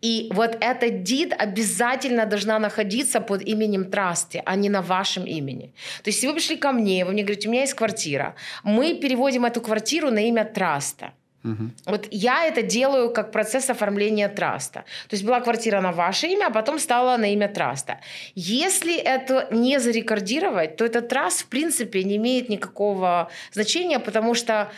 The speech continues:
Speaker 1: когда вас не станет, вы посмотрите на эту дид, на диде будет ваше имя.
Speaker 2: Мгм.
Speaker 1: То есть мы возвращаемся опять, э, в процедуру пробации, probate.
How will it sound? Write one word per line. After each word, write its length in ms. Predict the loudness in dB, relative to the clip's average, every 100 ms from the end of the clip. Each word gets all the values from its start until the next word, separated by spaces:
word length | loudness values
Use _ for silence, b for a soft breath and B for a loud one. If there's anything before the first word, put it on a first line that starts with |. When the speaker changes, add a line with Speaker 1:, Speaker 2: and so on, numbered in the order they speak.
| B
Speaker 1:
когда 280 | -6 0 2
вас 180 | 2 0
не 80 | 0
станет, 380 | 2 2 0
вы 100 | 0
посмотрите 480 | -2 0 -2 -2 -2
на 80 | 0
эту 220 | 0 -2
дид, 240 | -4 -2 0
на 100 | 0
диде 240 | 0 0
будет 300 | 0 -2 0
ваше 300 | 0 0 -2
имя. 480 | -4 -4 -4 -4 -8 -6
Speaker 2:
Мгм. 200 | -2 0
Speaker 1:
То 40 |
есть 120 | 0 2
мы 100 | 2
возвращаемся 580 | 2 0 0 0 2 0
опять, 440 | 2 2 0 -2 B B B
э, 300 | 0 2 2
в 120 | -2
процедуру 460 | -4 -2 0 0 0
пробации, 580 | 0 0 2 0 -2 -4
probate. 480 | -2 -2 -2 -6